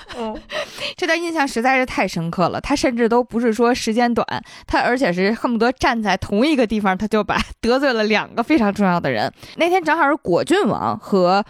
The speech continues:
Speaker 2: 皇上正在聊事情啊，然后呢，年羹尧来的时候，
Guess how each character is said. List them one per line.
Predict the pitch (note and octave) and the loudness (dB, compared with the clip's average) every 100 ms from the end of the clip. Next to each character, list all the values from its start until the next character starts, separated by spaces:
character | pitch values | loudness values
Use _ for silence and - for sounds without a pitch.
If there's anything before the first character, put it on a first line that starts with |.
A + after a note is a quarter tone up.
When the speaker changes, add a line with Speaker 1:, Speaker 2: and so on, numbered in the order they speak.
| - | -6
Speaker 2:
皇 | - F3 E3+ | -2 0 2
上 | C#4+ - A3 | 0 0 -2
正 | A#3+ G3+ | -2 2
在 | F#3+ C#3 - _ _ | 2 0 -2 _ _
聊 | G3 G3 | 0 0
事 | - D#4+ | 2 0
情 | A#3 - - _ | 0 -4 -8 _
啊， | - E3 - | -6 -6 -4
然 | - G3+ | -4 -2
后 | B3 | 0
呢， | G#3 | 0
年 | F#3+ G#3 | 0 -2
羹 | A#3 C#4+ | 0 0
尧 | A#3 A3+ | 2 0
来 | D#3 C#3+ | 0 0
的 | A3+ | -2
时 | - D#3 | -2 -4
候， | F3 | -4